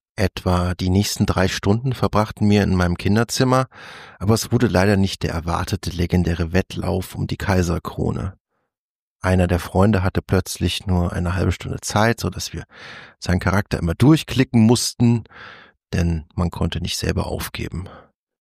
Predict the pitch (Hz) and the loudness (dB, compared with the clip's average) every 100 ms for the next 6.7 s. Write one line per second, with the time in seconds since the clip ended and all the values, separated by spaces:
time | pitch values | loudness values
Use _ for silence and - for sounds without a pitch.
0 | _ _ _ _ - 92 87 85 - 104 | _ _ _ _ -4 0 2 0 2 2
1 | 104 95 - 98 90 87 - - 90 82 | 2 0 -2 2 4 4 0 -6 -2 -2
2 | - - - 95 90 82 - - 95 92 | -4 -12 -4 0 2 0 -4 0 2 4
3 | 90 - 87 85 85 87 147 139 - 87 | 2 0 -4 -2 -2 0 0 0 -4 -6
4 | 82 - - - - _ _ _ _ _ | -8 -12 -18 -20 -20 _ _ _ _ _
5 | _ _ _ 95 92 90 - 117 135 135 | _ _ _ -2 0 -2 -4 -2 0 0
6 | - 113 98 - 107 - | 2 2 2 2 2 2